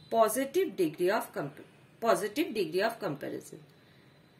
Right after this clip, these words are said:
And when we compare a particular quality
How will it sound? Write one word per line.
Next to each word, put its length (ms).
And 260
when 400
we 180
compare 600
a 100
particular 720
quality 880